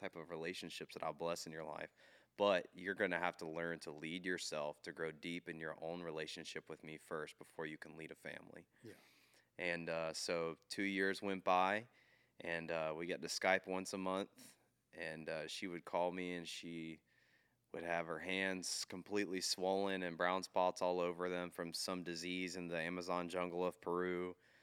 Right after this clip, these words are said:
Speaker 1: Um, she had a new pet monkey. She was showing me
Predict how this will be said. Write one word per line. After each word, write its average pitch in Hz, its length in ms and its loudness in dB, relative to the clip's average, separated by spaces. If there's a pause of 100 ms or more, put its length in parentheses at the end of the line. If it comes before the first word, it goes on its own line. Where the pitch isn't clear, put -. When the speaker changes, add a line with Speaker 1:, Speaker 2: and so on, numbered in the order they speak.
(320)
Speaker 1:
Um, 80 500 -2 (120)
she 85 280 -2
had 85 180 2
a 85 40 2
new 90 200 0
pet 98 240 2
monkey. 92 460 0
She 98 120 -4
was 92 140 -2
showing 90 280 -2
me 87 180 -4